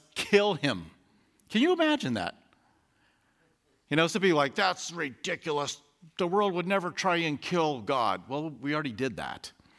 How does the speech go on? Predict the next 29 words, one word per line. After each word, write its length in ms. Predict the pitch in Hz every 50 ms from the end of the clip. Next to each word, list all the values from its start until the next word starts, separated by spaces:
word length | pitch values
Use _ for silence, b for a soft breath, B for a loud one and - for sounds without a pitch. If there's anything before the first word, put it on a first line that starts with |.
| B B B B B B B
We 60 | -
already 200 | 135 147 139 120 -
nailed 320 | 165 151 147 147 151 151 147
him 120 | 143 143
to 40 | 135
the 100 | 123 131
cross 300 | - - 143 127 117 -
once, 200 | 139 127 110 120
and 100 | 123 127
he's 100 | 127 123
coming 380 | - - 156 156 156 147 135 123
back 240 | 147 143 139 -
a 80 | 135 113
second 400 | - - - 156 151 - 147 139
time, 300 | - - 143 139 131 - B B B B B B B
and 100 | 120 123
the 100 | 131 131
world 360 | 131 135 143 151 151 147 135
is 100 | 131 117
going 160 | 117 135 131
to 60 | 127
reject 320 | 123 117 107 143 135 123 -
him. 80 | 104
Now, 140 | 110 117 123
we 260 | 127 143 170 185 196
are 220 | 180 170 160 151 143
of 100 | 139 127
the 80 | 143
persuasion 960 | 131 - - 143 123 - - - 123 120 113 117 120 117 - 170 190 214 220